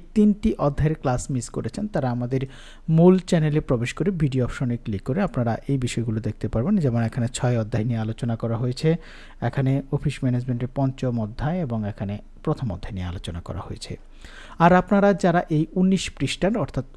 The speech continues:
অফিস ম্যানেজমেন্টের এই উনিশ পৃষ্ঠার উত্তর সহ সুপার সাজেশন সহ এখানে এই তিনটি বিষয়ের উত্তর সহ সুপার সাজেশনের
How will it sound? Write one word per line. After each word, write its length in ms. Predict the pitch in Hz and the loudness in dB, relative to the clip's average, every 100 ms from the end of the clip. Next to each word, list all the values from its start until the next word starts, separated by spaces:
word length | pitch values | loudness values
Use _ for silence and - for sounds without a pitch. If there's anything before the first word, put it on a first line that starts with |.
| - | -4
অফিস 360 | 143 196 180 - | 0 0 0 0
ম্যানেজমেন্টের 600 | 135 120 123 127 120 180 - - | 0 0 -2 -2 0 -2 -2 -2
এই 160 | 139 139 | 0 2
উনিশ 400 | 160 180 185 - - | 4 4 4 0 -6
পৃষ্ঠার 420 | 156 - - 165 - - | -4 -2 2 2 2 0
উত্তর 380 | 190 - - 180 | 0 2 4 4
সহ 360 | - 151 143 | 4 2 2
সুপার 360 | 139 160 - 135 | 0 -2 0 0
সাজেশন 460 | - 117 131 143 | 0 -2 -2 -4
সহ 320 | 135 135 127 220 - - - | -2 2 2 2 -2 -20 -6
এখানে 360 | 123 131 139 139 - | -2 2 2 0 0
এই 120 | 135 - | -2 0
তিনটি 320 | 185 180 175 190 | 0 0 0 0
বিষয়ের 380 | 170 - 165 | 0 2 2
উত্তর 200 | 160 - | 0 -2
সহ 220 | 139 131 120 | -2 0 -2
সুপার 300 | - 135 117 | -2 -6 -4
সাজেশনের 460 | 120 113 - 120 | -4 -4 -2 -4